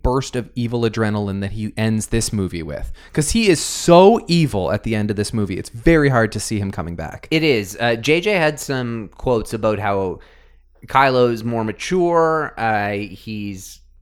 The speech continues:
Speaker 2: grown into his role and, like, assumed it as first le-, as, uh, supreme leader of the First Order. Um, but he's still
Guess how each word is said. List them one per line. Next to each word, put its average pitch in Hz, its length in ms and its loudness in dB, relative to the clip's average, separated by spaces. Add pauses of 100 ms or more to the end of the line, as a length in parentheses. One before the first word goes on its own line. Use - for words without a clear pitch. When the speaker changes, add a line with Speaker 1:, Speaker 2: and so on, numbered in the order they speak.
(180)
Speaker 2:
grown 123 400 0
into 135 340 -2
his 117 220 -2
role 123 640 4
and, 98 360 -8
like, 92 140 -12
assumed 135 480 0
it 123 220 2
as 98 240 -4
first - 380 -6
le-, 127 320 -2
as, 101 320 -4
uh, 92 160 -4
supreme 113 460 -4
leader 117 220 -2
of 101 60 -4
the 90 60 -12
First - 380 -10
Order. 135 500 0 (400)
Um, 90 600 -4 (760)
but 123 300 4
he's 135 260 -6
still 151 840 0